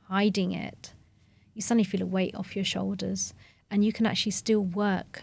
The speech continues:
And if you've got a tremor or you're stiff, it doesn't matter, because once you've taken medication, it goes away. And you can still do dentistry. So don't, delay diagnosis. Don't hide behind, you know,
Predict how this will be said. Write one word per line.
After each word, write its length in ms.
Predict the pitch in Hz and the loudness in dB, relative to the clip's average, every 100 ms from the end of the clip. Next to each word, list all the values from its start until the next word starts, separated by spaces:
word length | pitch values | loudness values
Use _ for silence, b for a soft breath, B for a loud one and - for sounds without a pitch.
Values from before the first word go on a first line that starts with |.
| - | -6
And 140 | 208 | -2
if 100 | 202 | 0
you've 120 | 240 196 | -2 0
got 120 | 233 | -2
a 60 | |
tremor 440 | 226 - 220 208 190 | -2 -2 0 0 0
or 160 | - | 0
you're 140 | 196 196 | 0 0
stiff, 420 | - - 226 - - | -2 0 -2 -2 -8
it 180 | 175 | -6
doesn't 300 | - 240 233 | -2 0 0
matter, 480 | 190 208 - - 190 180 | -2 -6 -6 -6 -6 -6
because 340 | - 226 196 - b b b 226 | -4 -2 -4 -12 b b b -6
once 200 | 226 226 | -4 -4
you've 80 | |
taken 320 | - 240 - 226 | -2 -2 2 2
medication, 640 | 208 202 214 202 - - - _ _ | 2 -2 -2 -4 -4 -10 -16 _ _
it 160 | - - | -12 -4
goes 320 | 220 233 214 | 2 2 2
away. 540 | 190 208 214 170 175 - _ _ _ _ _ _ _ _ _ | -2 -2 -2 -2 -4 -8 _ _ _ _ _ _ _ _ _
And 140 | 247 240 | 0 0
you 60 | |
can 160 | 233 220 | 4 2
still 260 | - 240 202 | 4 2 2
do 440 | 214 214 196 208 - - | 2 2 2 -2 -10 -2
dentistry. 760 | 202 202 220 - - 196 220 b b b b | 0 2 2 0 -2 -4 -6 b b b b
So 220 | - - 214 | -6 0 2
don't, 380 | 240 254 247 - - _ _ - - - 220 | 2 2 2 -2 -20 _ _ -20 -20 -2 2
delay 280 | 202 202 | 4 4
diagnosis. 920 | 196 190 202 196 190 196 - 220 - - 240 | 2 -2 -2 -4 -2 -2 -4 -4 -6 -2 0
Don't 180 | 240 196 196 | 0 -4 -4
hide 280 | 190 196 190 | -2 -2 -4
behind, 520 | 202 185 190 196 196 - b b b b _ - _ _ _ | -6 -2 -2 -2 -4 -10 b b b b _ -20 _ _ _
you 140 | 214 | -12
know, 100 | 185 | -4